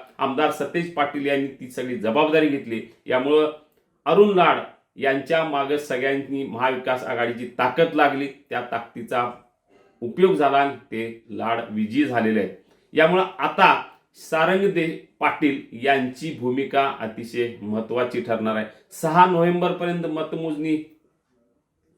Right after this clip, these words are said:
अ, मतदान, म-, मतदार नोंदणी प्रक्रिया सहा नोव्हेंबरपर्यंत आहे. गेल्या वेळीपेक्षा यावेळी जवळजवळ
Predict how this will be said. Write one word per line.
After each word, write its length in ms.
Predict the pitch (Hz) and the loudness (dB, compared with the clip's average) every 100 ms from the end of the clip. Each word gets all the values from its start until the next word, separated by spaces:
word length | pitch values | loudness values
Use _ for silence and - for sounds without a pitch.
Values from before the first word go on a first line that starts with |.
| _ _ _ - | _ _ _ -10
अ, 40 | 98 92 - - _ _ _ _ _ _ 101 | -6 -6 -8 -12 _ _ _ _ _ _ -4
मतदान, 580 | 123 151 151 165 185 190 127 | 0 0 2 4 6 4 -2
म-, 120 | 127 - _ _ _ - | -8 -10 _ _ _ -6
मतदार 640 | 156 170 180 190 202 208 - - - | -2 0 0 4 4 4 0 -6 -12
नोंदणी 500 | 135 165 175 175 220 | -6 0 2 4 4
प्रक्रिया 580 | - 185 - 139 117 92 - _ _ _ _ | 4 2 0 0 -2 -4 -6 _ _ _ _
सहा 260 | 151 147 165 | -2 2 2
नोव्हेंबरपर्यंत 760 | 147 147 151 151 147 147 143 | 4 2 2 0 0 0 2
आहे. 180 | 139 131 - - _ _ _ _ _ 101 | 2 0 -4 -16 _ _ _ _ _ -2
गेल्या 340 | 139 151 165 | 2 6 6
वेळीपेक्षा 1500 | 170 170 170 - _ _ _ _ _ _ - 156 160 156 127 - 110 131 | 6 2 -4 -10 _ _ _ _ _ _ -2 -2 0 2 2 0 -2 2
यावेळी 440 | 160 170 180 180 - _ - | 4 6 4 2 -6 _ -2
जवळजवळ 720 | 147 180 233 220 160 147 160 | 4 8 8 8 4 4 2